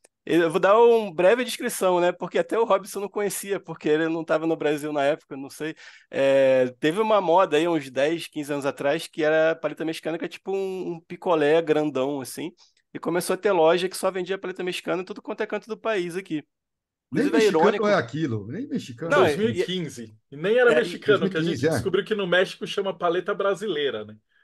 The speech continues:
Speaker 1: É, então, é, e no México é paleta brasileira e, e no Brasil é paleta mexicana, então ninguém sabe de onde veio, veio, veio da onde. É até uma, uma questão filosófica, né, pra se interpretar também.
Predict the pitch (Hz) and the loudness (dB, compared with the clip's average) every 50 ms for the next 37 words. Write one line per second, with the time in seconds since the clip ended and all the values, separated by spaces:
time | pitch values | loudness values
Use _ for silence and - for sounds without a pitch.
0 | _ _ _ _ - 185 220 202 185 185 233 208 139 117 139 151 147 156 160 165 | _ _ _ _ -2 0 0 0 2 2 2 2 4 2 2 0 0 0 2 2
1 | 170 170 170 226 208 - - 208 - - 180 175 196 190 - 185 - 170 180 160 | 4 4 2 2 2 2 0 0 2 2 2 2 2 0 -2 -2 -2 -2 0 0
2 | 185 170 156 151 151 160 208 247 277 285 - - - - - - 170 170 170 170 | 0 -2 -2 -2 -4 -4 -6 -4 -6 -6 -6 -8 -14 -14 -8 -6 -4 -2 -2 -2
3 | 165 - - 165 165 160 156 151 135 _ - 156 156 160 147 170 165 156 151 160 | -2 -4 -4 -4 -4 -4 -4 -8 -12 _ -12 -10 -8 -6 -2 0 2 2 2 2
4 | 190 190 - 190 185 196 196 202 190 196 196 - 330 - 190 185 196 202 233 208 | 0 0 2 0 0 0 0 0 0 -2 -2 -2 -2 0 0 -2 0 -2 -4 -6
5 | 196 202 190 214 226 - 208 190 185 202 202 196 208 170 156 160 147 131 131 143 | -6 -6 -6 -8 -6 -6 -8 -8 -6 -8 -10 -10 -6 -4 -2 -2 -2 -2 -4 -4
6 | 147 160 156 147 131 139 147 160 165 165 170 160 139 127 120 120 135 131 139 - | -6 -6 -6 -6 -8 -6 -6 -4 -2 0 0 2 2 0 -2 -2 -4 -4 -4 -2
7 | - 160 175 202 214 202 196 202 196 - 180 - - 196 185 - 196 220 226 175 | -2 -2 0 0 0 -2 -2 -2 -4 -6 -10 -10 -10 -10 -8 -4 -4 -4 -2 0
8 | 175 156 165 165 - - 143 143 143 143 - 147 - - - 143 143 143 143 - | 0 0 0 -2 -4 -8 -8 -8 -8 -8 -10 -12 -14 -14 -14 -14 -14 -14 -12 -10
9 | 147 143 143 - 160 143 - 143 139 - 175 175 151 | -12 -12 -10 -12 -12 -10 -8 -10 -8 -10 -10 -10 -10